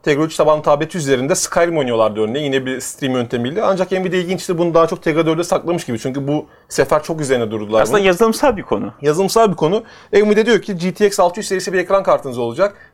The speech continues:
Speaker 1: GeForce Experience adını verdikleri bir yazılımları var. Onu kuracaksınız. Ve elinizde stream varsa Wi-Fi üzerinden haberleşebilirsiniz diyor. Ha, oyun oynayabilirsiniz diyor. Burada, e, Project Shield oyun konsolu tamamıyla bir kontrol mekanizması olarak kalıyor.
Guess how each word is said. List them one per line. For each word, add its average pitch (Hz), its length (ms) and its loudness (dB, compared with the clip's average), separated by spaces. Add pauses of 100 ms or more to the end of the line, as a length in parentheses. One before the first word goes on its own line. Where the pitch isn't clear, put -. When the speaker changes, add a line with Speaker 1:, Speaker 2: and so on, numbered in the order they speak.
Speaker 1:
GeForce 175 400 -2
Experience 175 420 -2
adını 165 120 0
verdikleri 156 300 0
bir 156 60 -2
yazılımları 156 380 2
var. 127 100 4
Onu 151 200 0
kuracaksınız. 131 640 0 (240)
Ve - 100 2
elinizde 175 200 0
stream 185 320 -4
varsa 147 260 2
Wi-Fi 160 320 2
üzerinden 120 360 -2
haberleşebilirsiniz 143 800 0
diyor. 147 120 -2
Ha, 139 220 0
oyun 143 200 2
oynayabilirsiniz 131 680 -2
diyor. 196 140 -4 (580)
Burada, 214 180 4 (640)
e, 127 120 4
Project 185 380 2
Shield 220 240 0 (180)
oyun 180 160 2
konsolu 190 400 0
tamamıyla 190 400 2
bir 208 100 -6
kontrol 185 360 2
mekanizması 175 480 0
olarak 127 260 4
kalıyor. 127 280 -2